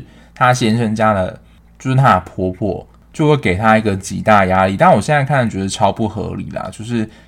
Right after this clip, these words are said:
因为她先生家三代都是医师，所以她的婆婆就是也是逼她说一定要让她的小孩也考上医生，就是持续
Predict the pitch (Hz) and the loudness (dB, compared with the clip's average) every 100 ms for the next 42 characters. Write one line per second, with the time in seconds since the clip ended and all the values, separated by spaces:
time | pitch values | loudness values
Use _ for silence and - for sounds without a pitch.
0 | - 135 143 131 127 123 131 - - 120 | -8 -2 -2 2 4 4 2 -4 -4 -2
1 | 117 117 107 107 98 110 - 98 104 104 | 0 -2 -2 0 0 0 0 0 0 0
2 | 90 80 - 95 92 - 95 71 - 92 | 0 -2 -4 -4 -4 -6 -6 -8 -10 -10
3 | 92 98 - 73 90 117 107 104 101 101 | -8 -6 -8 -8 -4 -2 -2 -2 -2 -2
4 | 95 78 - - - - 113 107 117 117 | -4 -8 -16 -20 -20 -4 0 0 0 -2
5 | 90 110 110 101 90 101 - 104 92 85 | -2 -4 -4 -4 -6 -10 -8 -4 -4 -8
6 | - _ _ _ _ _ _ _ _ _ | -20 _ _ _ _ _ _ _ _ _
7 | _ 117 117 113 107 101 104 101 95 92 | _ -4 -4 -4 -2 -2 -2 -4 -4 -4
8 | 98 110 110 107 104 92 - 90 90 90 | -2 2 4 2 0 -4 -4 -8 -6 -6
9 | 87 95 107 110 95 95 95 92 104 101 | -8 -8 -6 -6 -6 -6 -8 -6 -6 -6
10 | - - 90 - | -8 -8 -8 -10